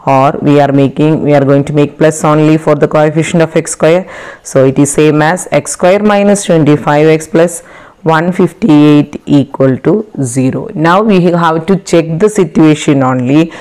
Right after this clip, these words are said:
So what we should do means we should check the discriminant.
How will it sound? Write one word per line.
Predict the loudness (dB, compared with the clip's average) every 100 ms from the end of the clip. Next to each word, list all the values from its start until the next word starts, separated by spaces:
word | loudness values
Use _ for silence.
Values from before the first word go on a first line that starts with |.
| -20
So | -8 -2 0
what | 2 0 0
we | 0
should | 0 0 2
do | 2
means | 2 0 0 0
we | 0
should | 0 0 -2 -2
check | -2 0
the | 0 0
discriminant. | -2 -4 -4 -2 -4 -8 -14